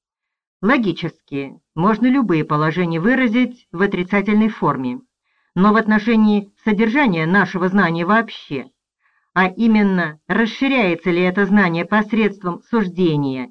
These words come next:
или же ограничивается им, отрицательные положения имеют особую задачу – лишь удерживать нас от заблуждения.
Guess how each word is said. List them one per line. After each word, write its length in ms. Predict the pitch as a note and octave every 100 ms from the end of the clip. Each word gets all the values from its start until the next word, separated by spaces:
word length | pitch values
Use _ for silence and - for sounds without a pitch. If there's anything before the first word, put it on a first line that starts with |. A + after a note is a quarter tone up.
| -
или 200 | A3+ F#3
же 140 | F#3
ограничивается 840 | F#3+ G3 F#3 C#3+ - F3 F#3 F#3 A#3
им, 480 | A#3 B3 C4 B3 _ _ _ _ -
отрицательные 720 | D#3+ F3 F3 G3 F3 D3+ D#3
положения 680 | D#3 D#3 D#3 C#4+ C#4 C#3+ B2+ _
имеют 360 | F#3+ E3 F3 F#3
особую 380 | A#3+ C#4+ B3+ C#4
задачу – 600 | D4 G3+ C3 - C#3 - _ _ _ _ -
лишь 380 | G3+ B3 A#3 - _
удерживать 800 | - G#3 C#3+ F3+ E3 D3+ C3+ C#3
нас 280 | D#3 F3+ C4 B3+ _ _
от 260 | F#3+ B3+ B3
заблуждения. 1080 | D#3+ C#3 G#3+ G3 G#3+ - C#3+ C3 B2+ C3